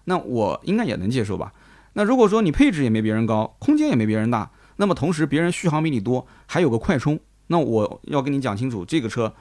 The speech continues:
诺玉米是全系没有快充的。那我相信这个车因为六月十号刚上嘛，它可能跟之前的宏光miniE V一样，它先上一个慢充版，啊，然后后期看大家的一个整体的销售状态。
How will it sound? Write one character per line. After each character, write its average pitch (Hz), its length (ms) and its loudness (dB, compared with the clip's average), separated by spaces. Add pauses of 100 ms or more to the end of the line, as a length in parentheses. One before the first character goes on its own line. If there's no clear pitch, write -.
(220)
诺 147 200 4
玉 127 80 4
米 98 200 0
是 104 280 -6
全 98 320 -6
系 135 300 -8
没 104 100 -4
有 95 120 -4
快 92 160 -4
充 95 180 -4
的。 82 100 -8 (260)
那 196 100 2
我 147 100 6
相 165 140 0
信 175 100 0
这 147 100 -6
个 143 80 -2
车 135 140 -2
因 143 140 0
为 147 40 0
六 147 120 2
月 120 80 2
十 - 120 -6
号 120 120 0
刚 127 120 -2
上 123 160 -2
嘛， 92 140 -4 (380)
它 156 100 0
可 127 120 0
能 117 140 2
跟 143 160 0
之 139 140 0
前 113 140 -2
的 123 120 0
宏 107 160 -4
光 131 140 0
miniE 127 340 0
V 131 160 0
一 107 100 -2
样， 123 200 -2 (240)
它 - 80 -2
先 196 220 0
上 175 200 0
一 113 80 0
个 107 140 0
慢 120 160 0
充 117 140 -2
版， - 120 -6 (340)
啊， 98 200 -2 (180)
然 117 140 -2
后 160 280 0
后 165 180 0
期 131 220 -6
看 131 120 -4
大 120 100 -2
家 117 120 -2
的 110 100 -2
一 101 80 -2
个 101 340 -2
整 101 180 -6
体 104 100 -8
的 87 140 -8
销 110 160 -6
售 110 80 -4
状 110 160 -4
态。 92 180 -6